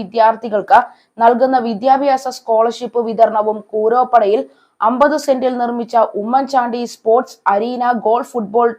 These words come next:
ടർഫിന്റെ ഉദ്ഘാടനവും ഇതോടൊപ്പം നടക്കും. രാത്രി നിയമസഭാംഗങ്ങളുടെ പ്രദർശന ഫുട്ബോൾ മത്സരവുമുണ്ട്. രാവിലെ പുതുപ്പള്ളി സെന്റ് ജോർജ് വലിയ പള്ളിയിലെ കല്ലറയിലും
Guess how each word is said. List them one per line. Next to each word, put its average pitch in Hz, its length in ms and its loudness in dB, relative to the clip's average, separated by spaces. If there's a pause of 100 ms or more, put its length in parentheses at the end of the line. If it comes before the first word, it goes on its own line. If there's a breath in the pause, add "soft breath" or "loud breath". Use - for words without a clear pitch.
ടർഫിന്റെ 220 480 0 (480)
ഉദ്ഘാടനവും 247 640 0 (160)
ഇതോടൊപ്പം 214 560 -2
നടക്കും. 165 340 0 (600)
രാത്രി 208 320 2 (100)
നിയമസഭാംഗങ്ങളുടെ 214 1080 0 (120)
പ്രദർശന 208 480 -2 (120)
ഫുട്ബോൾ 214 540 -2
മത്സരവുമുണ്ട്. 190 800 0 (680)
രാവിലെ 277 500 8
പുതുപ്പള്ളി 285 560 -2
സെന്റ് 254 360 -2
ജോർജ് 285 380 2
വലിയ 247 260 4 (100)
പള്ളിയിലെ 233 440 -2 (160)
കല്ലറയിലും 226 640 0